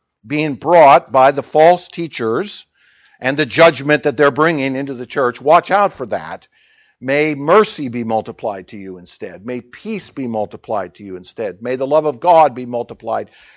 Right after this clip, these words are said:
to you instead. Instead of fear, may these things be multiplied into your life.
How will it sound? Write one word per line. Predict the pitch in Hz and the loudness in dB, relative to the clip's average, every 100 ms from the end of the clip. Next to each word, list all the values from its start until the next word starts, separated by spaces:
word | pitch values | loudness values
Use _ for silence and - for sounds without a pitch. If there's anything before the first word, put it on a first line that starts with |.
| _ | _
to | - 135 | -10 -8
you | 117 107 107 | -6 -6 -8
instead. | - 101 98 - 127 101 80 _ _ _ _ _ 110 | -12 -16 -16 -14 -10 -10 -12 _ _ _ _ _ -20
Instead | 101 - 156 185 | -18 0 2 2
of | 165 | 0
fear, | - 143 117 110 _ _ - | -4 -2 -2 -2 _ _ -6
may | 135 135 | -2 -2
these | 139 156 - | -4 -6 -6
things | 135 101 87 | -6 -6 -10
be | - 113 | -12 -8
multiplied | 104 104 98 - 98 90 | -6 -8 -10 -8 -8 -10
into | 92 - | -16 -12
your | 98 | 0
life. | 120 113 - - | 4 4 0 -20